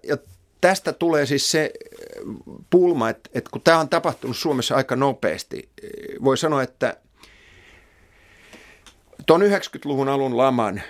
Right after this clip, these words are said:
jälkeiset kaksikymmentä vuotta on olleet niin kuin tämän ajattelutavan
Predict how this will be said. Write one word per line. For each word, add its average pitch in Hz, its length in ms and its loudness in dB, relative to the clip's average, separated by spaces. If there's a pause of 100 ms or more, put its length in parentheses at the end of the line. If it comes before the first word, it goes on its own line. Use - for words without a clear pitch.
(300)
jälkeiset 117 800 0 (1400)
kaksikymmentä 98 640 -2
vuotta - 500 -6 (240)
on 107 240 0 (280)
olleet 110 640 0 (500)
niin 120 140 -2
kuin - 140 -6
tämän 120 400 2 (640)
ajattelutavan 87 760 -2